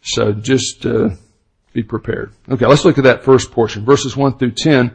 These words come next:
Adonijah, one of Solomon's brothers, in fact, he's older than Solomon,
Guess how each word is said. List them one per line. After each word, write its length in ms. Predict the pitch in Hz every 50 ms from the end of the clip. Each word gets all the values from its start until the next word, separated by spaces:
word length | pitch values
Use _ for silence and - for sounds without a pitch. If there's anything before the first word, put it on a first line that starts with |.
| _ _ _ _ _ _ _ _ _ _
Adonijah, 1040 | 139 151 147 170 170 156 147 143 151 160 170 185 170 156 196 208 240 214 - - _ _ _ _ _ _ _ _ _ _ _
one 260 | - 117 127 151 180
of 100 | 180 147
Solomon's 580 | - - 165 147 147 147 135 123 120 110 95 104
brothers, 500 | 104 117 131 135 147 180 190 175 127 135
in 80 | 117
fact, 260 | - 143 135 143 -
he's 260 | - 170 170 147 - - -
older 320 | 147 156 185 220 220 185
than 140 | 131 120 113
Solomon, 600 | 110 - 117 104 104 98 98 107 139 196 277